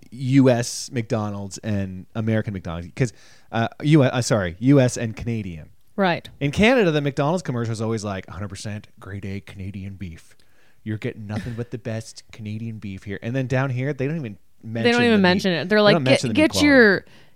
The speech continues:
Speaker 2: your meat-ish sandwich."
Speaker 1: Yeah, get your wet holes in here and shove some of this crud in it and shut up.
Speaker 2: Ooh, I could go for some friggin' crud right now. I'm hungry.
Speaker 1: I would eat a Big Mac like that.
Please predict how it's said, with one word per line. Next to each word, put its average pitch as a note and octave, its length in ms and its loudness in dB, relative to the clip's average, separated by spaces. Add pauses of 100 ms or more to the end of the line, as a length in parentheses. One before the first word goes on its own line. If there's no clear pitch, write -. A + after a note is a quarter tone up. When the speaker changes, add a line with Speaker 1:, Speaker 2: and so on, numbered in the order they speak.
(440)
Speaker 2:
your F#3+ 160 0
meat-ish G3+ 1200 2
sandwich." F#3+ 640 4
Speaker 1:
Yeah, D3 160 2
get G3 220 0
your G3+ 140 4
wet C#3 380 6
holes C#3+ 420 4
in C#3 160 0
here D3+ 260 0
and B2+ 100 -2
shove D3+ 300 0
some C#3+ 220 -2
of C3 60 -2
this B2 180 -2
crud C3+ 500 2
in A#2+ 140 2
it G#2+ 220 -4 (140)
and G#2+ 220 -4
shut B2+ 420 2
up. G#2+ 280 -2
Speaker 2:
Ooh, D4+ 260 4
I A3+ 120 6
could A#3 180 -6
go A3 120 4
for G#3+ 160 -6
some F3+ 340 -4 (200)
friggin' G3 260 -4
crud G3 280 -2
right F#3 220 0
now. F#3 360 -2
I'm D4 120 -6
hungry. A3 680 -6
Speaker 1:
I A#2 160 -2
would D3+ 220 -6
eat G#2 160 -6
a G2 40 -8
Big F#2 240 -12
Mac F#2 460 -12
like E2+ 240 -10
that. E2 200 -10